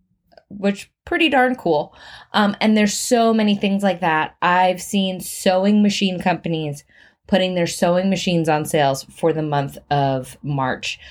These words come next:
Uh, so it's definitely if something where if you're looking to buy supplies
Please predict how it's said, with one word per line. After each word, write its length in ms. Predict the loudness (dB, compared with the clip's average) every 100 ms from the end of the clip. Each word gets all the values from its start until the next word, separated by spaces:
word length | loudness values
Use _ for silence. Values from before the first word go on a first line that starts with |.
| -20 -6
Uh, 160 | -2 -2
so 260 | 0 2 2
it's 180 | 0 -2
definitely 640 | 0 0 0 -2 0 -2
if 260 | -4 -8 -6
something 440 | -4 -2 -2 -2
where 200 | -2 -4 -4
if 160 | -4
you're 180 | 0 0
looking 300 | 0 -4 -6
to 80 | -6
buy 520 | -4 -2 -2 -2 -4 -8 _ _
supplies 880 | -6 -6 -2 0 2 4 4 2 -2